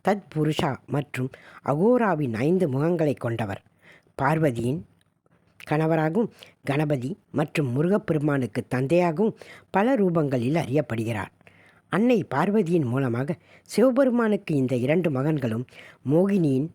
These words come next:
அதாவது விஷ்ணுவின் பெண் அவதாரம் மூலமாக ஐயப்பன் என்ற மகனும் உள்ளனர்.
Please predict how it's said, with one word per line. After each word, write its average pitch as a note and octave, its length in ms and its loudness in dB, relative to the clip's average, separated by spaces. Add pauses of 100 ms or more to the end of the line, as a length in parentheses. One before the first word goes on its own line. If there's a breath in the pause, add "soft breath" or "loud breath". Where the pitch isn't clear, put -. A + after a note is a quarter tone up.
அதாவது C#3 400 0
விஷ்ணுவின் C3+ 580 0
பெண் D3+ 220 0
அவதாரம் A2+ 460 -2 (220 loud breath)
மூலமாக E3+ 540 0 (420 loud breath)
ஐயப்பன் D#3 540 0
என்ற D3 280 0
மகனும் B2 440 0
உள்ளனர். A2+ 400 -4